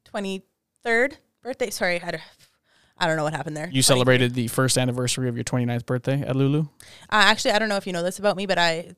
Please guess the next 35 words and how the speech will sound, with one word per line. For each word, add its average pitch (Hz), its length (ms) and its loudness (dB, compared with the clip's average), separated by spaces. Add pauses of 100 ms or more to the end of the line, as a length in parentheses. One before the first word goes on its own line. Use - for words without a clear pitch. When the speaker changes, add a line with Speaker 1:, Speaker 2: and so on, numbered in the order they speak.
Speaker 1:
when 180 100 -6
I 170 80 -4
turned 175 160 -8
twenty-five, 180 680 -6 (320)
my 175 140 -10
girlfriend 180 340 -6
and 185 100 -4
I 190 120 0
are 180 140 -6
born 180 340 -8 (480)
within 185 320 -12
two - 140 -20
days 180 200 -14
of 202 80 -12
each 214 140 -10
other. 247 240 -4 (320)
And - 100 -20
so 180 80 -20
we've 175 140 -20
been 180 140 -20
celebrating 185 440 -8
our - 80 -8
birthdays 214 500 -6
since 151 220 -10
we 180 100 -12
were 170 340 -10 (200)
together, 180 320 -8
since 185 240 -14
we 185 80 -20
were 180 340 -12 (520)
seventeen, 202 800 -20
definitely 190 380 -4
eighteen, 170 380 -12 (460)
maybe 156 240 -14
seventeen. - 460 -20